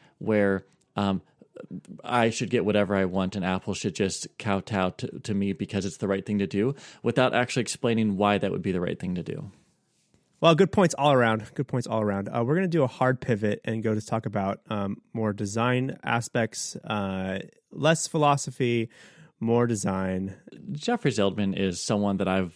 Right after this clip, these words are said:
Speaker 1: I've actually been following and reading now for, what, fifteen years? I,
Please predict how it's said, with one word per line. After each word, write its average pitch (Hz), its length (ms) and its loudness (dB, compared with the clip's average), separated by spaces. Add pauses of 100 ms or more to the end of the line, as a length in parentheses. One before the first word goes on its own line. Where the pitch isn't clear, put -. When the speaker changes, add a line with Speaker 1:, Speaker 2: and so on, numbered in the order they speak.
(100)
Speaker 1:
I've 151 260 2
actually 104 320 0
been 95 180 -2
following 104 400 0
and 95 140 -2
reading 98 280 0
now 95 200 -2
for, 92 280 -4
what, 85 240 -4
fifteen 104 500 -4
years? 123 340 -2
I, - 180 -6